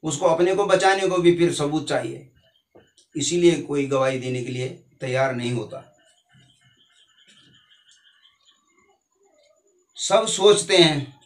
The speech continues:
"छोड़ो यार, हमारा तो कुछ नहीं हुआ।" सब सोचते हैं, "छोड़ो यार, हमारा तो कुछ नहीं हुआ।" कौन जानता है क्या हुआ? कर लो जो जी में आए।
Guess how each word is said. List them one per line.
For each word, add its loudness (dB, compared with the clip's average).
"छोड़ो 2
यार, 4
हमारा -4
तो -8
कुछ -14
नहीं -10
हुआ।" -20
सब 0
सोचते 0
हैं, 2
"छोड़ो 0
यार, 2
हमारा 0
तो -8
कुछ -8
नहीं -2
हुआ।" -2
कौन 0
जानता 0
है 4
क्या 0
हुआ? 2
कर 0
लो -4
जो 2
जी 0
में -2
आए। -6